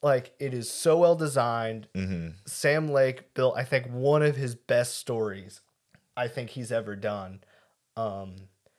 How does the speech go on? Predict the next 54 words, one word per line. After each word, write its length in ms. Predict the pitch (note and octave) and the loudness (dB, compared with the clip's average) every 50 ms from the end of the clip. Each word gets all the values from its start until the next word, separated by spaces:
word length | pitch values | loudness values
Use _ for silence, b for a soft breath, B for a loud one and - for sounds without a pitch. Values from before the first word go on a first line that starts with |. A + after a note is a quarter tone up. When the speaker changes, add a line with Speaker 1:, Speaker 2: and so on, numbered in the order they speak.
| _ _ _ _ _ _ _ _ _ - | _ _ _ _ _ _ _ _ _ -4
Speaker 1:
I 80 | C#3 | -2
mean, 100 | C#3+ C#3+ | 0 0
it's 160 | C3+ C3 - - | -2 -2 -4 -2
so 260 | - - F3 E3 F3 | 0 2 2 4 4
much 220 | E3+ D3+ D3+ - | 2 0 0 0
love 300 | C3 B2+ B2 B2+ B2 B2 | 0 2 4 4 2 0
put 180 | - - B2 A#2 | -2 -4 -4 -2
into 320 | A2+ A2 G#2 - A#2+ A2 | -4 -6 -6 -4 -2 0
it, 140 | G#2+ G#2+ - | -2 -2 -4
you 100 | B2+ B2+ | -6 -4
know, 140 | A#2+ A2+ A2+ | -4 -2 -2
and 160 | - D#3 F3 | -2 -2 -2
it's 120 | F#3+ F#3+ - | -2 -2 -4
just 180 | C4+ - - | -6 -4 0
so 120 | - A3 F#3 | 2 2 2
great 260 | D#3 F3 E3 D#3 - | 2 0 -2 -2 -4
to 80 | C3+ B2 | -6 -6
see 240 | - - C#3+ C#3 | -6 -4 -6 -4
them 180 | C3 C3 A#2+ A2+ | -4 -4 -6 -4
make 220 | A#2 A2+ A2 - | -4 -6 -4 -2
that 200 | - G#2 G2 - | -2 -2 -2 -4
game, 340 | A2+ A2 G#2 G2+ F#2+ F#2+ F#2+ - _ b b b b b b b b - | -6 -6 -6 -6 -6 -10 -14 -16 _ b b b b b b b b -8
you 80 | C#3 | -4
know, 80 | B2+ A2+ | -4 -4
'cause 120 | G#2+ B2+ C3 | -4 -2 2
I've 60 | C3+ | 4
always 180 | C#3+ C#3 C3+ | 4 4 4
talked 200 | - C3 A2+ - | 4 0 0 0
about 200 | C3+ B2 A2 G#2+ B2 | 0 0 0 0 -2
this 120 | C3+ C3+ | -6 -6
is 80 | C#3+ C#3 | -6 -8
the 80 | C3 A#2 | -8 -6
game 260 | A#2+ A#2+ A#2+ B2+ B2 | -6 -6 -8 -6 -6
they've 180 | A2 A2 A2 A2+ | -8 -8 -8 -8
wanted 280 | A2 A2+ A2+ A2 G#2 - | -8 -6 -6 -6 -8 -10
to 80 | - | -8
make 280 | G#2+ G#2 G2+ G2 _ _ _ _ _ _ _ _ _ _ - | -8 -8 -8 -10 _ _ _ _ _ _ _ _ _ _ -16
since 440 | - - - - D3 C#3 B2+ B2 - | -14 -12 -8 -4 -4 -4 -4 -6 -6
they 160 | B2+ A#2 A2+ | -6 -6 -4
made 240 | A2 G#2+ G#2+ G2+ F#2+ | -4 -6 -6 -8 -8
the 80 | F#2 | -12
first 340 | - - G#2+ G2 F#2+ - - | -14 -12 -12 -12 -12 -14 -16
game, 300 | - F#2 F#2 - - - _ - | -18 -20 -20 -20 -20 -20 _ -10
and 100 | - - | -8 -6
they 60 | A2+ G#2+ | -6 -6
Speaker 2:
Yeah. 40 | G2+ | -6
Speaker 1:
haven't 320 | - C3 B2+ B2 A2+ A2+ | -4 -4 -6 -6 -6 -6
gotten 220 | A2+ G#2+ G2+ E2 G#2 | -8 -8 -8 -10 -12
to 80 | A2 | -14
it 100 | G#2 G#2 | -12 -12
till 160 | A2 A#2 G2+ F2+ | -12 -12 -12 -12
now. 420 | F#2+ G2+ G2 G2 F#2 F#2+ G2+ - b b b b b b b b _ - | -10 -12 -12 -12 -12 -14 -16 -18 b b b b b b b b _ -4
And 140 | B2+ B2 | -4 -2
honestly, 640 | A#2+ A2+ B2 B2+ B2+ B2+ - C#3 C#3 C#3+ C#3+ C#3+ C#3+ | 0 0 0 -2 -2 -4 -2 -2 0 0 0 -2 -6